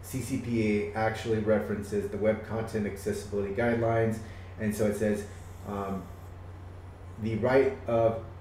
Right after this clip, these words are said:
the notice of right to opt out shall be designed and presented in a way that is easy to read and understandable to consumers. The notice shall, D, be reasonably accessible to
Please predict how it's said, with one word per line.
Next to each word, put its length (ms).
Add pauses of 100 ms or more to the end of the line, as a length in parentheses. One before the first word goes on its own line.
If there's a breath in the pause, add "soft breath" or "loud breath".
(300)
the 100
notice 360
of 320
right 320
to 240
opt 320
out 280
shall 480 (160)
be 140
designed 520
and 180
presented 440
in 220
a 80
way 380 (240 loud breath)
that 80
is 180 (100)
easy 500
to 80 (380)
read 360
and 180
understandable 1080
to 140
consumers. 540
The 100
notice 320
shall, 480 (160)
D, 360 (180)
be 140
reasonably 680
accessible 580
to 140